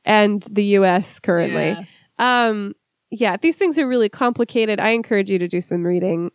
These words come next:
Speaker 1: um, simply because I don't know anything. And I hope that the, <laughs> this is my,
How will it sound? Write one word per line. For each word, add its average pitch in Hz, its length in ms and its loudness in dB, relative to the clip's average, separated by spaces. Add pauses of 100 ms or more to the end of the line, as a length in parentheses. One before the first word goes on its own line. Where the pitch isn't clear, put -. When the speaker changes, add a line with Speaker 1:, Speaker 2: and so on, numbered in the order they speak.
Speaker 1:
um, 175 380 0
simply 180 300 0
because 170 380 -2
I 220 140 0
don't 285 120 2
know 277 120 2
anything. 220 560 -2
And 190 100 0
I 202 80 2
hope 240 240 0
that 254 140 -2 (120)
the, 196 280 -2
<laughs> 233 180 -2
this 277 180 0
is 294 200 -4
my, 202 280 2